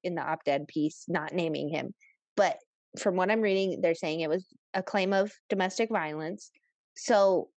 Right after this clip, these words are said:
what does it matter if he was in the entryway, you know, urinating on the, on the people or whoever was there or the tree plant or <laughs> whatever he was doing in a drunken stupor in the freaking entryway? That does not matter to the case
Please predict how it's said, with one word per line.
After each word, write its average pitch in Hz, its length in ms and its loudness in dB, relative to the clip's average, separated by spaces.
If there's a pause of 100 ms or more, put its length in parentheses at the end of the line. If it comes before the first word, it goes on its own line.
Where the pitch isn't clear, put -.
(400)
what 208 180 2
does 233 160 0
it 214 120 2
matter 190 540 2 (100)
if 190 180 -2
he 208 140 2
was 190 200 2
in 185 100 -2
the 165 120 -4
entryway, 160 840 0 (100)
you 180 140 -2
know, 170 140 0
urinating 170 840 2 (120)
on 180 180 -2
the, 180 100 -2 (280)
on 180 160 0
the 165 60 -2
people 156 500 0 (100)
or 170 220 4
whoever 202 440 4
was 170 160 0
there 165 200 4
or 165 60 4
the 170 100 0
tree 190 220 0
plant 160 340 -2 (480)
or 277 100 2
<laughs> - 20 6
whatever 277 420 4
he 453 140 6
was 339 220 4 (140)
doing 330 200 4
in 247 120 -2
a 247 60 -2
drunken 226 420 -2
stupor 208 480 0
in 190 160 0
the 196 200 -2
freaking 208 300 -2
entryway? 190 540 0
That - 160 -4
does 190 180 0
not 170 200 -4
matter 160 340 -2 (600)
to 247 100 2
the 196 100 2
case 180 360 0